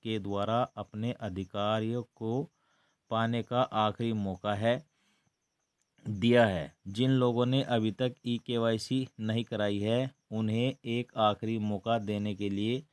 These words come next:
नगर निगम अलग-अलग वार्डों में शिविर लगा रहा है। लोग अपने नज़दीकी वार्ड कार्यालय में जाकर आधार कार्ड और ज़रूरी दस्तावेजों के साथ ई के वाई सी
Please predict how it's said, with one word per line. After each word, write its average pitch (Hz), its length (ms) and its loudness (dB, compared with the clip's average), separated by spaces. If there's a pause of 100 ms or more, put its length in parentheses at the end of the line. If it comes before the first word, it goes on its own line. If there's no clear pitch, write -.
(360)
नगर 110 420 2
निगम 113 460 2 (240)
अलग-अलग 113 680 2
वार्डों 104 440 2
में 120 220 0
शिविर 110 420 -2
लगा 98 320 0
रहा 101 260 2
है। 117 280 0 (480)
लोग 127 540 2
अपने 120 440 -2
नज़दीकी 113 640 -2
वार्ड 110 400 4
कार्यालय 107 580 0
में 107 160 0
जाकर 101 540 -2
आधार 104 400 0
कार्ड 117 380 0 (180)
और 110 160 0
ज़रूरी 107 400 0
दस्तावेजों 104 640 -4
के 95 160 -10
साथ 107 300 0 (680)
ई 123 160 2
के 117 180 -2
वाई 104 220 2
सी 139 340 0